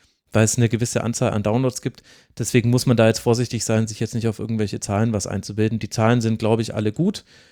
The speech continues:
Und das hängt aber halt auch mit dem hohen Output zusammen.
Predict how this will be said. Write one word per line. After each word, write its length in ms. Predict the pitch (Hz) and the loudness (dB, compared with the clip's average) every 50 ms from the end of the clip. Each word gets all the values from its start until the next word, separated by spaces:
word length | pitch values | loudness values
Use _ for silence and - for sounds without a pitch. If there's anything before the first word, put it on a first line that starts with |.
| _ _ _ _ _ _ _ _ _ _ _ _ _ - | _ _ _ _ _ _ _ _ _ _ _ _ _ 4
Und 300 | 117 113 110 - - - | 4 4 4 2 -2 -2
das 100 | 104 - | 0 2
hängt 140 | 117 113 110 | 2 2 2
aber 160 | 123 107 101 | 2 2 4
halt 140 | 101 107 - | 2 2 0
auch 140 | - - - | -2 -4 -6
mit 100 | 107 - | -6 -4
dem 160 | 107 101 98 | -4 -4 0
hohen 320 | 107 110 110 110 107 107 - | 2 2 4 4 2 0 -2
Output 540 | - 104 104 - _ - 104 - - - _ _ _ _ _ _ _ | -2 -2 -2 -2 _ -6 -6 -6 -6 -14 _ _ _ _ _ _ _
zusammen. 580 | - - 101 98 95 95 98 110 113 117 117 | -12 -12 -6 -4 -2 0 2 2 2 2 2